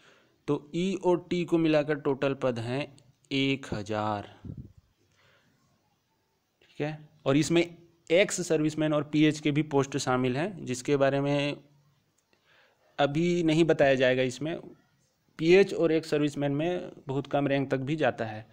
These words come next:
उसकी चिंता ना करें। और वो डिपेंड करता है कि किस कैटेगरी में कितने पीएच को लिया जा रहा है, ये बहुत सारी इसमें चीज़ें डिपेंड करता है। महिला आरक्षण भी होता है, लेकिन सबसे पहले हम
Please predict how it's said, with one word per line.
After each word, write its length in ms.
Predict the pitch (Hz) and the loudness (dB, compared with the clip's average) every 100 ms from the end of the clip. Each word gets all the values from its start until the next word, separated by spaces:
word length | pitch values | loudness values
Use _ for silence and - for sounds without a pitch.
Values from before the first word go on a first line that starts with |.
| - - _ - | -20 -20 _ -12
उसकी 200 | - 151 | -10 -2
चिंता 320 | 151 135 156 | 0 2 2
ना 200 | 151 127 | 2 2
करें। 260 | 131 147 | 2 0
और 180 | 156 139 | 0 0
वो 80 | 139 | 0
डिपेंड 340 | 139 135 160 160 | 0 0 2 4
करता 240 | 151 143 | 0 0
है 280 | 135 160 - - _ _ | -2 -2 -4 -18 _ _
कि 420 | 135 139 143 143 | 0 2 0 -2
किस 120 | 160 - | -6 0
कैटेगरी 340 | 147 139 151 | 0 2 2
में 260 | 156 156 156 | 4 2 -2
कितने 300 | 143 143 143 | -6 -4 -2
पीएच 240 | 139 139 | -2 -2
को 100 | 139 | 0
लिया 140 | 139 | 0
जा 120 | 139 135 | 2 2
रहा 120 | 135 | 0
है, 180 | 175 175 - | -6 -12 -8
ये 200 | 131 135 | -2 0
बहुत 240 | 139 175 | 2 4
सारी 180 | 185 180 | 6 6
इसमें 220 | 170 175 | 4 0
चीज़ें 340 | 160 143 151 143 | 0 0 0 -2
डिपेंड 240 | 139 127 | -4 -2
करता 220 | 131 139 | -2 -2
है। 60 | 139 | -4
महिला 380 | 131 135 151 151 - - | -2 2 0 0 -14 -2
आरक्षण 400 | 131 131 - 156 | 0 0 0 2
भी 80 | 151 | 4
होता 220 | 135 135 | 2 2
है, 140 | 147 151 | -2 -2
लेकिन 360 | 135 156 160 - - - _ | -2 0 -2 -6 -20 -20 _
सबसे 260 | - 160 170 | -2 0 0
पहले 240 | 160 160 | 2 2
हम 360 | 151 156 147 | 0 -4 -4